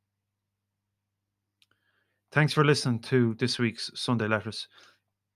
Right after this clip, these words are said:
The article or the essay that I've written today, um,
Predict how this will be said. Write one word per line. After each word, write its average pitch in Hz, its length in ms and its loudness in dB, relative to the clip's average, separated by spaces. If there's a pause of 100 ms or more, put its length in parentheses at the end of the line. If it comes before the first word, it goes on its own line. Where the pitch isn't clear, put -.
(420)
The 120 140 4
article 139 420 8
or 120 80 2
the 110 180 4
essay 143 340 4
that 110 160 0
I've 107 160 -4 (180)
written 123 300 -2
today, 113 520 2 (580)
um, 101 440 -6